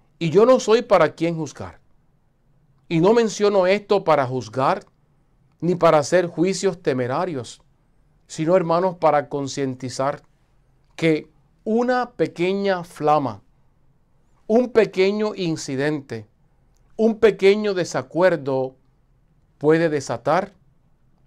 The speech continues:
una tragedia tan difícil y tan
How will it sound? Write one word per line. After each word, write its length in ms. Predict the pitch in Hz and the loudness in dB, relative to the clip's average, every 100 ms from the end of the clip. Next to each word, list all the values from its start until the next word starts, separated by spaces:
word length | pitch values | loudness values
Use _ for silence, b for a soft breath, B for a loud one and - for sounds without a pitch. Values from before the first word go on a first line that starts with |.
| _ | _
una 300 | 139 143 151 | -4 -2 -4
tragedia 640 | 143 120 117 107 104 104 _ _ _ _ _ _ _ _ | -6 -6 -8 -8 -10 -14 _ _ _ _ _ _ _ _
tan 340 | 135 123 123 - | -4 -2 -6 -14
difícil 960 | 117 120 - - 196 208 - 208 208 - _ _ _ - | -12 -12 -12 -6 -6 -6 -6 -8 -8 -14 _ _ _ -8
y 140 | 151 | -6
tan 300 | 127 123 113 | -4 -6 -8